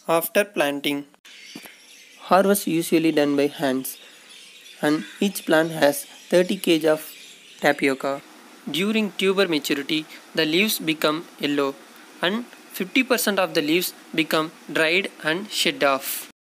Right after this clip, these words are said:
Yield is depend on various factors like farm management, climatic conditions, and cultivar chosen. For example, from this chart, the effect of irrigation on cassava yield, the cassava root yield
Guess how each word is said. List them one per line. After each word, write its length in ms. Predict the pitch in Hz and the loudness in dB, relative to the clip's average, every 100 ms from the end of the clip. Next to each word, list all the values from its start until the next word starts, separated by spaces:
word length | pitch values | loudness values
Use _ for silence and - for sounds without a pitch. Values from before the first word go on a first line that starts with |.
| _ - - - - | _ -20 -20 -20 -8
Yield 280 | 170 208 208 | -2 0 0
is 120 | 190 | -2
depend 400 | - 151 151 175 | -2 0 2 2
on 180 | 151 156 | 2 0
various 360 | 147 160 160 156 | 0 0 0 -2
factors 560 | 135 127 - 135 - - - - - | -2 -2 -2 -6 -6 -14 -20 -4 0
like 280 | 139 135 - - - | 0 -2 -12 -18 -4
farm 300 | - 143 156 | 2 4 4
management, 520 | 151 151 151 190 233 - - | 2 0 0 -2 -2 -10 -2
climatic 480 | 143 147 160 165 | 0 2 0 -2
conditions, 460 | 160 151 143 170 - 294 | -2 -2 -2 -6 -6 -8
and 280 | 151 143 156 | -4 -4 -2
cultivar 440 | 156 151 175 170 160 | -2 0 2 2 2
chosen. 500 | 156 135 - 127 127 - - - - - - - - - - - | -4 -4 -6 -8 -8 -16 -20 -20 -20 -20 -20 -18 -16 -18 -20 -4
For 180 | - | 2
example, 580 | 160 151 156 160 139 147 - - - | 4 4 4 4 4 2 -2 -20 0
from 240 | 160 165 | 4 4
this 160 | 165 160 | 2 -2
chart, 400 | - 147 139 - - - - - | 4 6 6 2 -8 -16 -8 0
the 180 | 160 | 4
effect 340 | 156 160 208 - | 4 2 -2 2
of 200 | 214 - | 2 4
irrigation 560 | 156 170 180 175 151 | 2 4 2 2 0
on 260 | 135 143 156 - _ | 2 0 -2 -10 _
cassava 540 | - 151 151 180 185 170 | -2 2 4 6 6 6
yield, 460 | 143 143 147 156 165 _ _ _ _ _ _ - | 4 2 0 -2 -4 _ _ _ _ _ _ -4
the 160 | 156 | -4
cassava 480 | 147 151 185 196 202 | -2 -2 2 2 2
root 240 | 156 165 165 | 2 2 2
yield 240 | 156 151 | 2 0